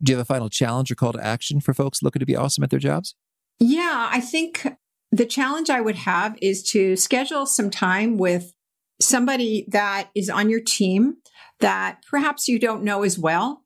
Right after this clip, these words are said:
Speaker 2: or you feel maybe a different, just a different personality type than you. And, you know, schedule a twenty minute, half hour call just to get to know them a little bit and learn more about what they do. I think the challenge right now with, uh, so many of us being remote is that we are getting disconnected. And that was,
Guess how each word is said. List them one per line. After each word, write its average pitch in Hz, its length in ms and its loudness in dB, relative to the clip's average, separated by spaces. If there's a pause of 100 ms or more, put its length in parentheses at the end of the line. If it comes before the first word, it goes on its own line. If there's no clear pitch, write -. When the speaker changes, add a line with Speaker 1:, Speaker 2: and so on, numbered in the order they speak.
Speaker 2:
or 196 300 2
you 196 160 -2
feel 202 360 0
maybe 190 440 2
a 175 40 0
different, 185 480 0 (280)
just 247 180 4
a 208 60 2
different 196 320 0
personality 202 580 0
type 226 280 -2
than 247 140 4
you. 262 280 0 (580)
And, 220 320 0
you 339 100 0
know, 403 120 0
schedule 359 560 2
a 247 280 0 (280)
twenty 277 280 2
minute, 254 320 2
half 247 240 0
hour 247 200 0
call 233 480 -2 (280)
just 233 280 0
to 247 80 2
get 214 200 0
to 233 120 0
know 185 180 2
them 196 180 2
a 208 60 -2
little 202 240 2
bit 196 340 2
and 185 120 -2
learn 185 240 2
more 185 160 2
about 175 200 0
what 175 160 -4
they 175 120 2
do. 185 420 0 (340)
I 214 60 0
think 247 200 0
the 247 80 2
challenge 247 400 0
right 214 160 0
now 208 200 0
with, 220 240 0
uh, 214 140 -2
so - 200 2
many 196 220 2
of 175 80 0
us 180 160 2
being 180 220 2
remote 170 420 2
is 180 140 2
that 175 140 2
we 180 120 4
are 175 120 2
getting 175 260 -2
disconnected. 170 680 2
And 165 140 0
that 180 160 0
was, 196 460 0